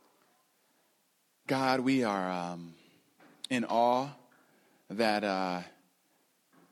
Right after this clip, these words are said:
yeah, that, that just the people of Israel could so quickly go from such a high moment to such a low moment. But we understand it so clearly 'cause we've done it in our own lives, and we confess it to you now.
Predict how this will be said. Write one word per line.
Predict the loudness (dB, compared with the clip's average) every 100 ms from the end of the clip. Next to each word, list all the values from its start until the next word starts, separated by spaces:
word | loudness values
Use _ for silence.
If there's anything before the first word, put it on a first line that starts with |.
| _ -4
yeah, | 0 2 2
that, | 0 -2 -4
that | -2 -2 -4 -8
just | -8 -6
the | -2
people | 0 0 0
of | 0
Israel | 0 0 0 0 -2
could | -6 -6
so | 0 0
quickly | 0 -4 -2 -4
go | 0 0 0
from | -2 -8 -8 -14 -20 -20 -2
such | 0 0
a | -2
high | 2 4 4
moment | 2 0 -2 -6
to |
such | -4 -4 -2
a |
low | -2 -2
moment. | -2 -6 -8 -12 -18 _ _ _ _ _ _ _ _ _ _
But | -2
we | 2 2
understand | 2 0 0 0 0
it | -2 -2
so | -2 -2
clearly | -2 -2 -2 -6 -12 _ _ _
'cause | -12 -4
we've | -2
done | 0 0
it | 0
in | 0
our | 0
own | 0 -2 -2
lives, | -2 -4 -6
and | -6
we | -6
confess | -6 -4 -2 -2 -4
it | -4
to | -2
you | -2
now. | -4 -8